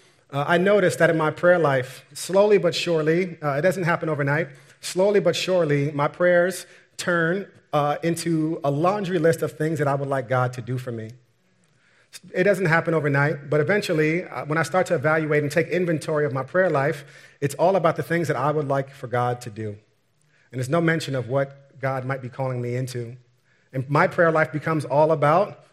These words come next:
me, and I become the center of the universe. And when you're the center of your own universe, you're not gonna lend yourself to the cause of justice. You're only gonna worry about yourself, your safety, your finances, and the things that make you feel comfortable.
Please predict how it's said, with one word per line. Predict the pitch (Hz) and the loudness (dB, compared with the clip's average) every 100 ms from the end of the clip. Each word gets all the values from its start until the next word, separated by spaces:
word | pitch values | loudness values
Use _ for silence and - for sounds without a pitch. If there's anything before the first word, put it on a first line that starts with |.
| _ _ | _ _
me, | 117 131 123 113 - | -4 -2 -2 -8 -16
and | 117 | -6
I | 127 | -6
become | 135 131 143 | -4 -4 -4
the | 131 | -4
center | - 147 147 147 | -2 -4 -2 -4
of | 147 127 131 | -2 -4 -4
the | 123 | -4
universe. | 120 151 123 160 175 - - - | -4 -2 0 -2 -2 -10 -20 -14
And | - 135 | -6 -2
when | 143 | 2
you're | 175 | 2
the | 170 | 2
center | 151 170 175 165 | 0 -2 -2 0
of | 151 | 0
your | 143 151 | 0 0
own | 151 151 | 0 -2
universe, | 151 147 127 123 127 - - 135 | -2 -2 -2 -2 -2 -8 -14 -6
you're | 147 | -4
not | 156 151 | -2 -4
gonna | 147 | -4
lend | 135 143 | -4 -4
yourself | 139 135 131 | -4 -4 -6
to | 127 | -6
the | 127 | -12
cause | - 131 123 | -4 -2 -2
of | 113 | -4
justice. | 120 127 120 117 - - _ _ _ _ 123 | -4 -4 -6 -12 -14 -20 _ _ _ _ -2
You're | |
only | 143 170 | 2 2
gonna | 160 147 | 2 2
worry | 139 147 | 2 2
about | 143 127 | 0 -2
yourself, | 131 - 143 135 139 | -4 -2 -2 -2 -4
your | 117 147 | -6 -6
safety, | - 139 135 135 | -4 -6 -6 -8
your | 131 135 | -6 -4
finances, | 143 143 135 131 131 131 135 131 - - | -4 -6 -4 -2 -4 -4 -8 -8 -14 -14
and | 120 | -12
the | |
things | 113 143 143 | -4 -2 -2
that | 135 | -2
make | 120 127 131 | -2 -4 -4
you | |
feel | 127 127 | -6 -4
comfortable. | 120 120 117 110 117 113 | -6 -6 -10 -10 -10 -10